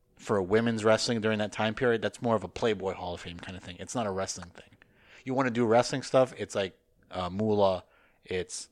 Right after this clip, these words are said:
it's Wendy Richter, it's, it's all those folks like that.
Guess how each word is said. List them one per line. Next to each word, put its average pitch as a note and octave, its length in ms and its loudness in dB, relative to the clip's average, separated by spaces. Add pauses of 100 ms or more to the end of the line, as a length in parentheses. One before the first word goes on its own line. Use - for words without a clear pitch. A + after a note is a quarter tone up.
it's G#2 160 -12 (500)
Wendy F2 260 -8
Richter, G2+ 500 0
it's, - 200 -18
it's - 160 -20
all G#2 200 6
those F#2+ 380 -2 (480)
folks - 460 -14
like F2 160 -18
that. E2+ 240 -4